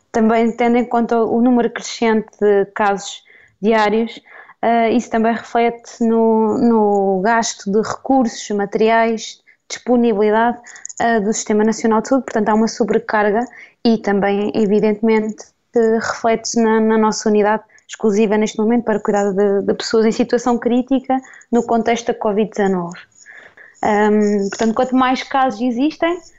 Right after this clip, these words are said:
a probabilidade de agravar é maior, portanto há uma sobrecarga do hospital e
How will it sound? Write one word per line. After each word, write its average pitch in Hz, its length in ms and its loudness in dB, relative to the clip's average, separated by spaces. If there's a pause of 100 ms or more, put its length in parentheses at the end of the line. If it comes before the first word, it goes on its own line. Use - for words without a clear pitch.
(180)
a 240 120 -2
probabilidade 254 640 0
de 240 60 -2
agravar 226 420 -2
é 208 120 -2
maior, 226 460 0
portanto 254 360 -4
há 226 40 2
uma 226 100 2
sobrecarga 214 840 0
do 214 240 2
hospital 254 840 -2
e 254 200 0